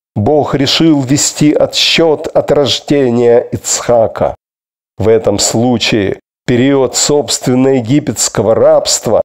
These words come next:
продолжался не более двухсот десяти лет, либо еще меньше,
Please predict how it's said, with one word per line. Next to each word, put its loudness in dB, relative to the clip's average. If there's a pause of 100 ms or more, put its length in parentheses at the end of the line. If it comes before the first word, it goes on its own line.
(300)
продолжался 2
не 4
более 2
двухсот -2
десяти 0
лет, 0 (400)
либо 2
еще 0
меньше, 0